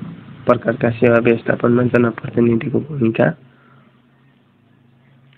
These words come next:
वित्तीय हस्तान्तरण सम्बन्धी व्यवस्था, पदपूर्ति सम्बन्धी व्यवस्था, निजामतीमा।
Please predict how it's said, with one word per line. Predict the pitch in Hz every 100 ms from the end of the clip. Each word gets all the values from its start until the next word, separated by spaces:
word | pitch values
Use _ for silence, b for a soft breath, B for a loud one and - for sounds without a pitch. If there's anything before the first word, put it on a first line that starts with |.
| _ - - _ 135
वित्तीय | 127 127 131 113
हस्तान्तरण | - 113 110 - 117
सम्बन्धी | 120 120 117
व्यवस्था, | 117 113 - 127
पदपूर्ति | 127 123 - - 131 -
सम्बन्धी | 135 120 117 113
व्यवस्था, | 117 135 113 - 120 131
निजामतीमा। | 123 123 131 127 - 143